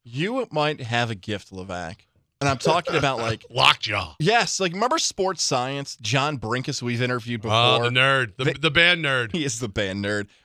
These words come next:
Speaker 1: Also, might be a little diva. Yeah, he just, "Hey, do you want us to talk about anything?" "Yeah, I just got a laundry list here of things that you'd
Speaker 2: Yeah.
Speaker 1: like to." A-, anyways, you might be able to get tested. Like Joey Chestnut, also a former guest here on the
Speaker 2: <laughs>
Speaker 1: show.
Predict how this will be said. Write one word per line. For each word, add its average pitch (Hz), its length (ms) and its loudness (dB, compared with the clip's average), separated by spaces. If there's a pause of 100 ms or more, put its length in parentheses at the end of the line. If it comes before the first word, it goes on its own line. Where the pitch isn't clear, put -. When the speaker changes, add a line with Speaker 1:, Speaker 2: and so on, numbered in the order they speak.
Speaker 1:
Also, 190 320 2
might 165 240 0
be 139 160 -2
a 123 40 -2
little 123 220 -2
diva. 107 460 -2
Yeah, 110 240 -4
he 104 320 -12
just, 107 240 -8 (180)
"Hey, 208 60 -2
do 208 80 0
you 196 60 0
want 190 100 2
us 170 80 -6
to - 20 -14
talk 175 160 0
about 180 140 0
anything?" 175 180 -4
"Yeah, 147 160 -2
I 117 60 -2
just 110 80 -10
got 127 120 -2
a 107 60 -2
laundry 110 360 -2
list 98 240 -6
here 104 100 -6
of 95 80 -10
things 107 240 -8
that 101 60 -10
you'd 107 60 -6
Speaker 2:
Yeah. 104 60 -4
Speaker 1:
like 101 140 -8
to." 98 160 -10 (260)
A-, - 180 -6
anyways, 143 440 -2 (400)
you 156 340 0
might 277 300 0
be 165 160 0
able 170 100 -2
to 156 80 -8
get 143 160 -8
tested. 139 540 -4 (300)
Like 139 220 -2 (320)
Joey 202 380 0
Chestnut, 139 560 -4
also 113 320 -2
a 101 40 -6
former 98 280 -6
guest 98 240 -6
here 104 100 -4
on 95 80 -6
the 117 80 -2
Speaker 2:
<laughs> - 100 -4
Speaker 1:
show. 117 160 -2